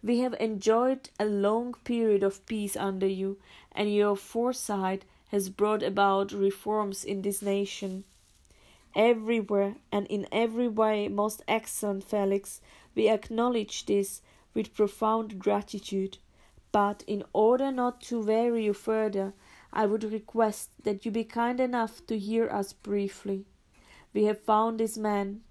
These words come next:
to be a troublemaker, stirring up riots among the Jews all over the world.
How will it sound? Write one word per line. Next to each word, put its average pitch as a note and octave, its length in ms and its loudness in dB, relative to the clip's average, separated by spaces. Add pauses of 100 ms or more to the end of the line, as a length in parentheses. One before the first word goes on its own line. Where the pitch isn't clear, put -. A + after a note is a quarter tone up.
to G#3+ 100 -6
be G#3 140 2
a G3+ 80 2
troublemaker, G3 1160 -2 (640)
stirring A3+ 580 0
up G#3+ 180 4
riots G3+ 760 2
among G3 360 -2
the F#3+ 120 -4
Jews G#3 500 -4
all G#3+ 280 0
over G#3 320 0
the G3+ 120 0
world. G3 520 0